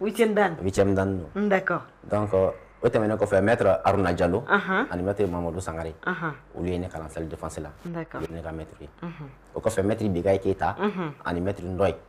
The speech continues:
Speaker 1: Unhun.
Speaker 2: Ale min kɛra sababu ye ka na niveau vingt V T ko dɔ wɛrɛ Mali la.
Speaker 1: Mali kɔnɔ, unhun.
Speaker 2: Donc, an ka foli belebeleba b'a fɛnɛ ye.
Speaker 1: Unhun.
Speaker 2: Bon, u cɛ siri hali bi. Bon, donc, an bɛ dugawu k'u ye.
Speaker 1: Unhun.
Speaker 2: Ala k'u mɛn an kɔrɔ.
Speaker 1: Unhun.
Speaker 2: Ɔ, yiri-, yiriba dɔw don, quoi.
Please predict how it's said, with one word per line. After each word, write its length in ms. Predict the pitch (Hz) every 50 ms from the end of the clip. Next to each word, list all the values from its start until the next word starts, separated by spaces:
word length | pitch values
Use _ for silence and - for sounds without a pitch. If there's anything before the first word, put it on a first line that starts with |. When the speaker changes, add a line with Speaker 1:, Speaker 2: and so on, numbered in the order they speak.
| - -
Speaker 1:
Unhun. 380 | 185 196 180 165 165 143 139 135 139 - - - - - -
Speaker 2:
Ale 140 | - 85 92
min 100 | 95 92
kɛra 160 | 92 90 85
sababu 300 | 80 - 90 87 85 82
ye 120 | 87 85
ka 100 | 85 85
na 120 | 80 82 82
niveau 320 | 85 85 85 80 78 87
vingt 260 | 85 87 90 90 87
V 120 | 78 90 87
T 80 | -
ko 80 | - 90
dɔ 100 | 82 87
wɛrɛ 180 | 87 87 90 85
Mali 200 | - - - -
la. 80 | -
Speaker 1:
Mali 160 | 170 170 170
kɔnɔ, 200 | 170 - 170 160
unhun. 360 | 180 208 - - 156 147 156 -
Speaker 2:
Donc, 180 | - 82 82
an 140 | 80 80 87
ka 60 | 90 92
foli 280 | - - 82 85 87
belebeleba 600 | 76 65 - 76 78 73 76 76 76 69 78 85
b'a 160 | 85 82 76 73
fɛnɛ 120 | 78 76 76
ye. 120 | 73 71 -
Speaker 1:
Unhun. 360 | - 185 170 156 156 139 139 139 135 - -
Speaker 2:
Bon, 160 | - 71 71 78
u 120 | 87 101
cɛ 180 | 101 - 92 87
siri 260 | 87 - 73 76 73
hali 160 | - 90 85
bi. 160 | 78 69 71 73 - - - - _ - - - - _ _ _ _ _ _ _ -
Bon, 160 | 69 71 73
donc, 220 | 73 76 80 76 76 -
an 240 | 78 76 73 - 82 87
bɛ 460 | 87 90 90 90 90 90 - - 85
dugawu 240 | 78 80 78 87 90
k'u 120 | - 85
ye. 180 | 85 82 87 101 - -
Speaker 1:
Unhun. 300 | - 185 170 170 165 -
Speaker 2:
Ala 140 | - 92 95
k'u 120 | 92 - -
mɛn 100 | 170 -
an 120 | 160 -
kɔrɔ. 220 | - 85 82 80 - - -
Speaker 1:
Unhun. 320 | 175 185 175 170 156 135 131 - - - - - - -
Speaker 2:
Ɔ, 160 | - 73 71
yiri-, 260 | 78 80 95 107 104 -
yiriba 340 | 101 113 120 127 - -
dɔw 160 | 113 117 110 101
don, 100 | 90 82
quoi. 120 | 82 80